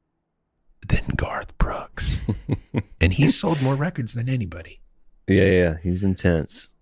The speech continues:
Speaker 1: So that's all you gotta do is
Speaker 2: John
Speaker 1: just
Speaker 2: Lennon wasn't very earnest. He had a, he had a dry wit.
Speaker 1: Guess who sold more records than John Lennon?
Speaker 2: I don't think that's true.
Speaker 1: Garth Brooks.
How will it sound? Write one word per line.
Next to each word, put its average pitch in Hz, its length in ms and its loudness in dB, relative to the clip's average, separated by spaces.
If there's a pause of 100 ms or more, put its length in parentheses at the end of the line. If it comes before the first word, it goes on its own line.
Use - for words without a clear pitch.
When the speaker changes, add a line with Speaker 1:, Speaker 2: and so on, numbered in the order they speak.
(120)
Speaker 1:
So 117 540 4 (160)
that's - 220 2
all 208 100 4
you 214 80 4
gotta 170 160 4
do 113 460 2
is 113 160 -2
Speaker 2:
John 202 160 6
Speaker 1:
just 185 80 8
Speaker 2:
Lennon 156 200 8
wasn't 95 260 6
very 87 240 8
earnest. 82 540 0 (220)
He 135 100 4
had 127 140 6
a, 92 240 6
he 101 80 8
had 92 140 6
a 82 140 6 (280)
dry 82 320 6
wit. 80 400 4 (240)
Speaker 1:
Guess - 220 4
who 160 60 6
sold 151 280 6
more 139 140 6
records 135 400 2
than 107 300 4
John 107 240 4
Lennon? 95 340 0 (440)
Speaker 2:
I 78 140 -4
don't 64 160 -4
think - 180 -6
that's - 280 -6
true. 53 300 -6 (260)
Speaker 1:
Garth 87 380 4
Brooks. - 680 -4